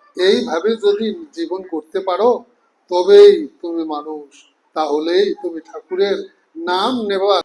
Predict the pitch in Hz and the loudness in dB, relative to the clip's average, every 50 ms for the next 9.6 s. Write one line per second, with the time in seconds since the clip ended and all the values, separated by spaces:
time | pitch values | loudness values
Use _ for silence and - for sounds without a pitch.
0 | _ _ - 190 196 190 190 196 214 233 269 285 285 285 262 226 214 214 208 196 | _ _ -4 -2 -2 -2 0 -2 0 0 2 0 0 0 -2 -4 -2 -2 -2 -2
1 | 170 - - - 160 151 180 196 - 190 170 165 160 165 151 139 135 _ _ _ | -2 -4 -8 -10 -10 -8 -8 -10 -10 -12 -14 -12 -10 -8 -10 -10 -10 _ _ _
2 | _ _ _ - - 127 - _ _ _ - 165 165 139 - - _ _ _ _ | _ _ _ -20 -18 -18 -18 _ _ _ -10 -8 -8 -8 -10 -14 _ _ _ _
3 | _ _ _ _ _ _ _ _ _ _ _ _ _ _ - 214 190 180 202 202 | _ _ _ _ _ _ _ _ _ _ _ _ _ _ -4 -2 0 0 0 0
4 | 214 208 208 233 226 214 196 202 214 220 220 226 - _ - 214 220 254 302 320 | 0 0 0 0 0 0 0 0 0 -2 -2 -4 -8 _ -2 0 0 0 -2 -4
5 | 285 311 - _ _ _ _ _ _ _ _ - 170 165 165 170 165 151 170 170 | -10 -16 -20 _ _ _ _ _ _ _ _ -8 -8 -6 -6 -6 -6 -6 -6 -8
6 | 165 - - 185 190 196 202 202 - _ _ _ _ _ _ _ _ _ _ - | -8 -8 -6 -4 -4 -4 -4 -6 -14 _ _ _ _ _ _ _ _ _ _ -10
7 | 185 180 185 180 175 165 160 156 156 _ _ _ _ _ 156 - - 170 175 170 | -8 -6 -4 -4 -4 -4 -6 -8 -12 _ _ _ _ _ -20 -18 -12 -10 -8 -8
8 | 147 156 170 170 165 - - 165 165 165 - 175 165 151 165 - - - 170 - | -4 -4 -4 -4 -4 -6 -8 -8 -8 -6 -6 -8 -8 -8 -8 -12 -14 -14 -16 -18
9 | - - - 175 160 147 - - - 170 151 - | -14 -10 -8 -8 -8 -8 -12 -12 -12 -12 -12 -14